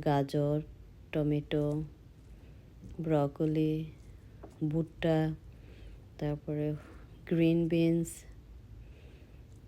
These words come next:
তারপর গরুর মাংস তো আছেই। খুবই মজার। আর খাবারটা, রাতের খাবারে অনেক ঝামেলা না করে এরকম একটা হেলদি খাবার বানানো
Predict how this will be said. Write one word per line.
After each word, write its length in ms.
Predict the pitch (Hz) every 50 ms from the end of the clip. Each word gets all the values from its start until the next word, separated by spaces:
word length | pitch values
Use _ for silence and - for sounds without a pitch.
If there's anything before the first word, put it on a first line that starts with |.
| -
তারপর 260 | - 180 - - 160 156
গরুর 280 | 165 170 165 165 160
মাংস 340 | 160 160 156 156 156 - - 147 -
তো 80 | 151
আছেই। 580 | 135 139 139 - - - 170 151 151 151 165 185 - - - - - - - - - - - - - - - - - - - - - - - - - - - - - - - -
খুবই 200 | 190 185 190 185
মজার। 400 | 170 170 160 151 151 135 135 143 143 - - - - - - - - - - - - - - - - - - - - - - - - - - - - - - - - - - - - - - - - - - - - - - -
আর 420 | - 160 160 156 151 151 151 151 151 - -
খাবারটা, 480 | 160 156 175 165 - - 175 170 165
রাতের 320 | 165 175 165 165 - 180 180
খাবারে 400 | 180 - 180 180 185 175 180 180
অনেক 220 | 180 180 175 180
ঝামেলা 380 | - - 175 170 170 165 170 165
না 140 | 165 160
করে 220 | 156 - 170 165 165
এরকম 220 | 165 160 170 160
একটা 200 | 156 156 - 160
হেলদি 280 | 160 170 160 160 156 160
খাবার 400 | 156 - 156 156 156 156 156 165
বানানো 600 | 175 165 160 170 160 156 147 151 151 156 165